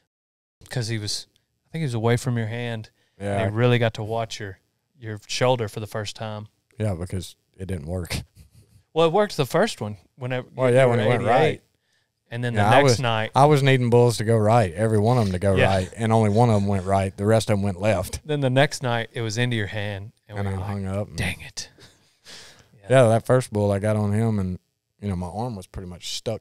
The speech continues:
Speaker 2: down here.
Speaker 1: Right.
Speaker 2: And I rode him, and I was thinking to myself when I got off, I was like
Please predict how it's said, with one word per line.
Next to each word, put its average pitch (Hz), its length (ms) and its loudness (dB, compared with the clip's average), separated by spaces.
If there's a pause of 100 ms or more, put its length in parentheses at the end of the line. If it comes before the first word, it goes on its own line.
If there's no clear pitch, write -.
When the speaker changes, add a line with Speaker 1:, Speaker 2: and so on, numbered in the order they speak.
Speaker 2:
down 90 240 -12
here. 98 400 -12 (200)
Speaker 1:
Right. 113 260 -4 (500)
Speaker 2:
And 110 140 -6
I 107 60 0
rode 110 300 0
him, 107 200 -2
and 101 100 -6
I 104 80 -6
was 101 180 -6
thinking 101 220 -6
to 101 60 -6
myself 95 340 -8
when 98 80 -8
I 92 60 -10
got 95 180 -10
off, 95 160 -10
I 90 60 -14
was 92 160 -14
like 82 100 -20